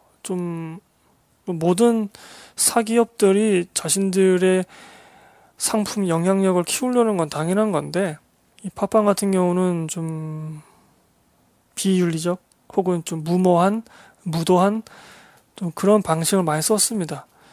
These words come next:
이거는 좀 아는 분만 아실 거예요. 어떤 것들을 많이 썼는지 여기서 설명해 드리긴 너무 좀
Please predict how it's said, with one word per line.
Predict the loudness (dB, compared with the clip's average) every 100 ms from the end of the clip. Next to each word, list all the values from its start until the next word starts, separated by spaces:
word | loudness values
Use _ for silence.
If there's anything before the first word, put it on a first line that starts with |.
| -20 -20 _ _
이거는 | -6 -4 -4 -4 -8 -10
좀 | -8 0
아는 | 2 2
분만 | 2 2 2
아실 | 2 -2
거예요. | -10 -12 -12 -16 _ _ _ _ _ -10
어떤 | -8 -4 0 0 0
것들을 | -4 -6 -6 -6
많이 | -6
썼는지 | -6 -4 -2 -4 -4 -8 -8 -10 -16 -20 -20 -20 -20 -8
여기서 | -4 -2 -2
설명해 | 0 2 2 2
드리긴 | 2 0 0
너무 | -2 -2 -2
좀 | -2 -6 -8